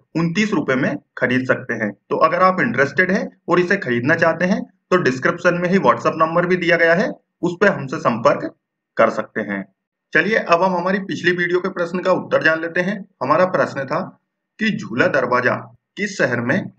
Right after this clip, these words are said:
स्थित है? तो इसका जो सही उत्तर है, यह है option number ए, रीवा में। जो झूला दरवाजा है, ये रीवा शहर में स्थित है। इसके अलावा हिंडोला दरवाजा, ये ग्वालियर में स्थित है, खूनी दरवाजा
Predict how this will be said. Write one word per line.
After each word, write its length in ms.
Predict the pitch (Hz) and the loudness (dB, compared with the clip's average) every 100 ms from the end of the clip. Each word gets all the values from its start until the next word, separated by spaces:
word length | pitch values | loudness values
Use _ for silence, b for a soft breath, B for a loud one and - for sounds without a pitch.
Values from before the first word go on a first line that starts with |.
| - | -10
स्थित 320 | - - 113 | -10 -4 -2
है? 120 | 110 98 - _ _ _ | -2 -4 -8 _ _ _
तो 80 | 196 | -2
इसका 220 | 202 214 | 0 -2
जो 120 | 220 | -4
सही 300 | - - 131 | -2 0 2
उत्तर 280 | 180 180 147 | 2 2 2
है, 240 | 147 151 | 2 0
यह 80 | 127 | 2
है 80 | 185 | 2
option 320 | 175 - 127 | 2 -4 -6
number 380 | 117 113 127 107 - - | -6 0 0 0 -6 -6
ए, 200 | 110 92 90 _ _ _ 107 | -2 -4 -6 _ _ _ -8
रीवा 320 | 120 110 107 | -4 2 2
में। 260 | 98 95 95 _ _ _ _ _ _ _ _ _ | 2 -6 -10 _ _ _ _ _ _ _ _ _
जो 100 | 190 | -2
झूला 340 | 233 135 240 185 | 0 -2 0 2
दरवाजा 420 | 175 170 175 180 | 4 2 0 0
है, 260 | 196 220 - - | 0 -2 -6 -2
ये 100 | 180 | 0
रीवा 360 | 131 117 139 | 0 -4 -4
शहर 260 | - 127 113 | 0 -2 0
में 260 | 131 202 - _ - | -2 -4 -6 _ -12
स्थित 260 | - 123 113 | -6 -4 -4
है। 140 | 104 95 _ _ _ - | -4 -6 _ _ _ -12
इसके 240 | 143 214 | -8 0
अलावा 600 | 185 151 143 107 - _ - | 2 2 2 0 -2 _ -18
हिंडोला 420 | 110 117 143 175 | -10 -2 2 2
दरवाजा, 600 | 185 180 185 185 202 196 _ | 2 4 2 2 -2 -6 _
ये 120 | 120 123 | -6 -6
ग्वालियर 460 | 107 104 107 147 | 0 2 2 2
में 140 | 180 185 | 2 0
स्थित 240 | 185 180 | 0 -2
है, 240 | 190 190 - _ _ _ | -2 -6 -10 _ _ _
खूनी 280 | - 151 190 | -2 0 2
दरवाजा 560 | 180 170 165 165 226 | 2 4 2 2 -2